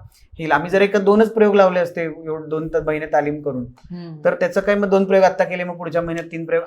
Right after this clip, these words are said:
Speaker 1: असं नाही. ते आम्ही लावतानाच
Speaker 2: सहा
Speaker 1: सहाच्या
Speaker 2: प्रयोग.
Speaker 1: सहा प्रयोग लावले होते. So आता त्याचं, पण त्याचं म्हणजे प्रयोग लावणे आणि ते चालवणे आणि हे सगळं हे,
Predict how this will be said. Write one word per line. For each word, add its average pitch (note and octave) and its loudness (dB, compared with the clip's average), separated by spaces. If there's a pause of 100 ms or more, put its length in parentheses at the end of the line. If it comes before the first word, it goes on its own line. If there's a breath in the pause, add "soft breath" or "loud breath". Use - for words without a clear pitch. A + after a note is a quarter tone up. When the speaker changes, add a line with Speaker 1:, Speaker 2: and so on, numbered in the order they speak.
Speaker 1:
असं G3 -4
नाही. C3 -4
ते C#3+ -14
आम्ही D3+ -10
लावतानाच D#3+ 0 (360)
Speaker 2:
सहा D3+ -6
Speaker 1:
सहाच्या E3 2
Speaker 2:
प्रयोग. - -4
Speaker 1:
सहा E3 0
प्रयोग D#3+ -2
लावले C3+ 2
होते. B2+ -6
So C3 -6
आता D#3 -2 (280 loud breath)
त्याचं, F3+ -4
पण G#3+ 2
त्याचं B3+ 4
म्हणजे B3+ -2
प्रयोग A3+ 8
लावणे A#3 8
आणि A#3 -2
ते A#3+ 2
चालवणे G#3 6
आणि A3 -2
हे G#3 0
सगळं G#3 -2
हे, G#3 2